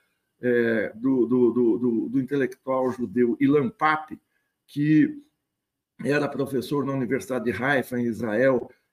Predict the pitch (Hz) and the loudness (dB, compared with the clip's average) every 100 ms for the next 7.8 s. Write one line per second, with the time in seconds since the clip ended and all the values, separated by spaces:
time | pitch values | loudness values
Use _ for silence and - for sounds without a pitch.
0 | - 131 110 147 131 - 135 110 107 143 | -2 0 2 2 0 -4 -6 -6 -4 -2
1 | 123 127 120 123 123 127 110 123 - - | -2 -2 -2 -2 -2 -4 -2 -2 -2 -2
2 | 139 139 - 107 127 117 120 113 120 123 | 0 0 -2 -2 -2 0 0 2 2 2
3 | 180 139 107 95 _ _ - 147 147 151 | 2 2 0 -4 _ _ 0 2 2 0
4 | 151 151 160 156 151 127 - 120 117 165 | 0 -2 0 -4 -2 -4 -2 -4 -2 -2
5 | 120 135 156 156 _ _ - 175 - 131 | 0 2 2 -2 _ _ -2 -2 0 2
6 | 151 156 131 110 104 104 - 139 135 139 | 6 8 6 2 -2 -4 -6 -4 -2 -2
7 | 139 135 - 110 - 123 120 92 | -4 -6 -6 -6 -2 0 0 -4